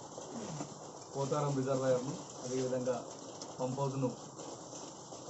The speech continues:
సందర్శించడానికి పెద్దలు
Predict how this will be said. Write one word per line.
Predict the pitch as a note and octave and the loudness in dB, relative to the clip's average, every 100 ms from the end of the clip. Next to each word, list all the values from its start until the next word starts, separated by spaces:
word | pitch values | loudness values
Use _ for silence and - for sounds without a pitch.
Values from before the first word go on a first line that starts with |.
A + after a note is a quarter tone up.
| - | -2
సందర్శించడానికి | C3 C3+ B2 B2+ B2+ B2 A#2 A#2 G2 - - - - - - - - - - - | 0 0 0 0 2 0 -2 -4 -4 -8 -10 -10 -10 -10 -10 -10 -10 -10 -6 -2
పెద్దలు | A#2+ B2+ | 4 4